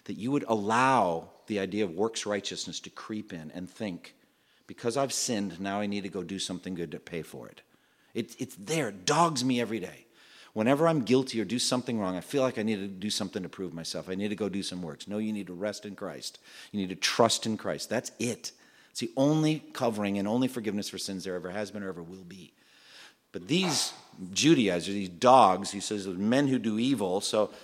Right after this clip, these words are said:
for all of their claiming of works righteousness, they didn't lead very righteous lives. Those mutilators of the flesh,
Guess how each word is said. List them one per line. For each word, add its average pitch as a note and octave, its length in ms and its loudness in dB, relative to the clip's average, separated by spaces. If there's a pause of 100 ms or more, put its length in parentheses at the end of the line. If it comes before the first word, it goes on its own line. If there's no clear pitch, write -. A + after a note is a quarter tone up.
for B2+ 160 6
all D3+ 160 12
of C3 80 6
their B2 120 6
claiming C#3+ 420 6
of A#2 80 6
works A#2 240 6
righteousness, B2 460 6
they A2+ 100 2
didn't C3 260 4
lead A#2+ 260 2
very G#2 200 8
righteous G#2 440 4
lives. F#2+ 600 4 (2000)
Those A#2+ 220 0
mutilators D#3 880 6
of B2+ 140 4
the A#2 80 4
flesh, - 760 6